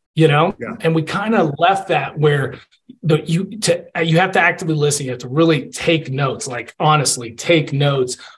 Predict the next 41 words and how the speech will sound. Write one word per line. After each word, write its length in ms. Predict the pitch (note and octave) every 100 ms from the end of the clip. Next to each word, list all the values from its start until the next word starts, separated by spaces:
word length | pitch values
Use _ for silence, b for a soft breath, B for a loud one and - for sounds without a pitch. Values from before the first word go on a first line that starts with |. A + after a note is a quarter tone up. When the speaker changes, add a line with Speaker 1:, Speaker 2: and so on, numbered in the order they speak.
| -
Speaker 1:
understand 720 | F3 F3 - - F3 E3 E3
where 120 | D3+
they 220 | C3+ C#3 C#3
are 380 | D3+ D#3+ E3
in 160 | D#3 D3
their 220 | C#3+ C3
life, 640 | B2 C3 D3+ D3 C3+ - - b b b -
kinda 380 | E3 E3 D3 A#2
gu-, 400 | D#3+ D#3 D#3 B2
guide 420 | D#3 D#3+ F#3 D3
them. 340 | A#2+ G2+ - _ b b
I 60 | A3
mean, 160 | A#3+ -
Speaker 2:
Yeah. 160 | A3
Speaker 1:
all 140 | B3 C4+
the 80 |
greats 420 | E3+ E3 F#3 F#3 F#3
are 80 |
saying, 440 | D#3 E3 F3+ G#3 - _ -
Gary 260 | G3 F#3+
Keller's 460 | F#3 F3+ G#3 E3+ D3+
like, 180 | D3 C#3+
"You're 80 |
gonna 240 | C#3 F3 G#3
have 220 | G3+ F#3+
to 80 | D#3
be 180 | C#3 E3+
a 60 |
wealth 400 | B2+ D3 D#3 D3
manager, 600 | C3 C#3+ D#3+ B2 - - b b b b -
um, 360 | C#3+ C3 A#2+
with 340 | C#3 D#3+ D#3+ -
these, 340 | D#3 C3+ - -
with 180 | C#3+ C#3+
these 220 | B2+ -
clients," 600 | D3+ F3 F3+ - - - -
right? 320 | C3+ D#3+ E3
So 120 | D#3+
it's 120 | C#3+
really 260 | E3 A#3
Speaker 2:
Mm-hmm. 100 | A#3+